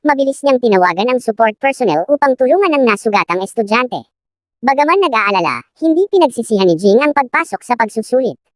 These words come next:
Sa wakas, ang pagkakataon ay palaging kasama ng panganib.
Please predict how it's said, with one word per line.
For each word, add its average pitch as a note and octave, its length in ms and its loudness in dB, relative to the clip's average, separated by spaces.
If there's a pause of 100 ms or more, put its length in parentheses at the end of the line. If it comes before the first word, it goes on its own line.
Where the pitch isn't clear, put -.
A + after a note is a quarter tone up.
(120)
Sa C4+ 240 0
wakas, G#3 560 -2
ang C#4+ 160 -2
pagkakataon B3 720 -2
ay C4 160 2
palaging D4+ 400 0
kasama F#3 400 -2
ng G#3+ 80 0
panganib. G#3 560 -4